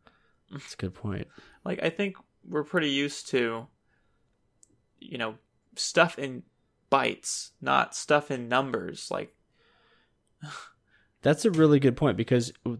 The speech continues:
Speaker 1: they're marketing this as what you can do with the phone, and we're looking at it from an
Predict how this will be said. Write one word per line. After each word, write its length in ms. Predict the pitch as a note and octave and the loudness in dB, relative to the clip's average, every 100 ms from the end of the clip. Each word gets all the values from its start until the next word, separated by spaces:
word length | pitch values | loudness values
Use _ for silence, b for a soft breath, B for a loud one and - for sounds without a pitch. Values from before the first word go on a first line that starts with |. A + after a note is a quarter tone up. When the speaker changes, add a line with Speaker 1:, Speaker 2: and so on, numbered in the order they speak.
| - | -10
Speaker 1:
they're 260 | B2+ D3+ G#3+ | 2 4 6
marketing 540 | F3 A#2+ A#2 A#2 A2 | 6 4 4 2 2
this 300 | G2+ G2 - | 2 0 -2
as 380 | - G#2 F#2+ - | -2 0 0 -2
what 220 | - A2+ | 0 0
you 160 | C3 B2+ | 2 -2
can 240 | - G#2+ | 0 -4
do 260 | G2+ A#2+ B2 | 0 4 4
with 280 | A#2+ G#2+ - | 4 0 -6
the 80 | G#2 | -8
phone, 500 | F#2 F2+ F2 F#2+ - b b b b b | -4 -2 -2 -4 -8 b b b b b
and 160 | A2 A2+ | 0 6
we're 220 | D3 D#3+ | 8 8
looking 360 | A#2+ A2 A2 G#2+ | 8 4 4 2
at 140 | F#2 | 2
it 100 | - | -2
from 220 | - F#2+ | -2 -2
an 100 | E2 | -2